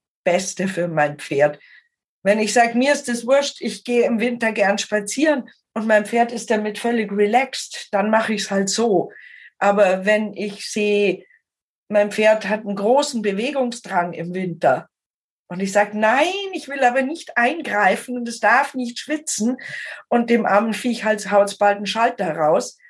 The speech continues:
dann finde ich es Scheren wieder angemessen. Sich auf den Verstand verlassen und nicht zu sehr auf vorgegebene,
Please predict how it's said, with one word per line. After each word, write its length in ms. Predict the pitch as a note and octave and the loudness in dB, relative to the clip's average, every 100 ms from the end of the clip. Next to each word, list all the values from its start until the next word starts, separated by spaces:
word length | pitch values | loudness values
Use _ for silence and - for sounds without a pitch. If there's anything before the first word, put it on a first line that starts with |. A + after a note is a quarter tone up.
| _ | _
dann 160 | G3 G3 | -8 -6
finde 280 | G#3+ G3 G3+ | -2 -2 -2
ich 80 | |
es 160 | A3 - | -4 -4
Scheren 360 | A3 G#3 F#3+ G3+ | 0 2 2 2
wieder 260 | G#3+ A3 | 2 2
angemessen. 880 | A#3 D4+ G#3+ F#3 - - D3 D3 D3+ _ _ _ _ _ _ | 2 0 -4 -4 -6 -6 -8 -10 -12 _ _ _ _ _ _
Sich 280 | A3 B3+ A#3 | -8 -2 2
auf 140 | A#3 | 2
den 180 | A3+ A3 | 0 -4
Verstand 480 | G3+ G#3+ G#3 G3+ B3 | -4 -4 2 4 2
verlassen 640 | - A#3+ A#3 G#3+ - A3 | 0 2 4 2 0 -8
und 200 | G3+ G#3 | -6 -4
nicht 240 | A3+ G3 - | -2 -4 -8
zu 160 | G#3+ | -8
sehr 360 | G3+ G3+ G3+ - | -4 0 0 2
auf 400 | F#3+ F#3 - - _ _ _ _ | -2 -4 -12 -20 _ _ _ _
vorgegebene, 1120 | - G3+ G3+ G3 G3+ G3+ F#3+ F3+ F3+ F3+ F3+ | 2 2 2 -4 -4 -4 -4 0 2 2 -2